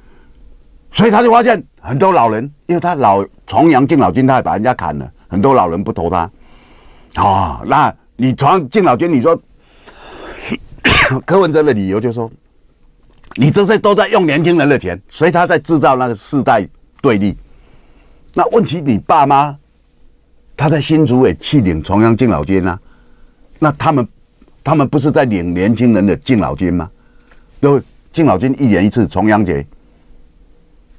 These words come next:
对不对？那你就讲不过去呀。所以讲一套做一套，后来他发现这样不对了。二零二零年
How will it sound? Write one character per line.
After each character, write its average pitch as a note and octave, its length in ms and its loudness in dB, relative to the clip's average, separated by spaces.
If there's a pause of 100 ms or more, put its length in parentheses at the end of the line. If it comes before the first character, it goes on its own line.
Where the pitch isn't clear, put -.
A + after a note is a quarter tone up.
(120)
对 D3 100 2
不 C#3+ 60 2
对？ B2+ 160 -2 (380)
那 G3+ 120 0
你 D3 340 0
就 A#3 160 2
讲 C#3+ 200 0
不 G3 80 0
过 G#3 160 2
去 G3+ 180 -2
呀。 D#3+ 180 0 (920)
所 C#4 200 0
以 D#3+ 100 -4 (140)
讲 C#3+ 240 0
一 A3 80 0
套 G3 180 0
做 F#3+ 200 2
一 F3+ 40 -2
套， F3 240 0 (380)
后 E3 140 0
来 C3 100 0
他 C#3+ 140 -2
发 C#3+ 100 0
现 B2+ 160 -2
这 B2+ 60 0
样 A#2 120 2
不 A2 100 -4
对 A#2+ 200 2
了。 - 80 -8 (840)
二 F3 120 4
零 C3+ 180 2
二 D3+ 120 2
零 A#2+ 160 2
年 F#2+ 240 -2